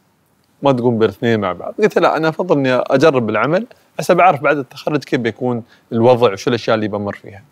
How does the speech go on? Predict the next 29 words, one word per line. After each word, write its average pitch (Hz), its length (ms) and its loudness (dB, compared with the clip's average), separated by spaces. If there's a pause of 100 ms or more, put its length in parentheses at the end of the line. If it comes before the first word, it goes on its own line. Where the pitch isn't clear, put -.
(800)
فقال 160 280 4
لي: 151 80 4
"دامك 180 300 2
تبغي 156 260 2
تسوي 151 300 0
هذا 135 140 2
الشيء 113 260 -2
وأنت 156 320 2
باختيارك 151 540 2
قمت 135 320 -2
به، 160 120 0 (540)
بحطك 135 340 -2
في - 120 -4
أصعب 127 260 2
مكان 127 420 -2
يمكن 117 180 -6
الواحد 123 240 -4
يداوم 120 280 0
فيه 127 340 0 (320)
يوم 120 420 4 (160)
يكون 117 560 -2
طالب." 104 260 0 (760)
فقدمني 147 800 2
في 135 80 -4
مكان 170 460 -2 (100)
اسمه 135 400 0
الريتيل 147 420 2
كريدت 127 400 0
سنتر - 320 -8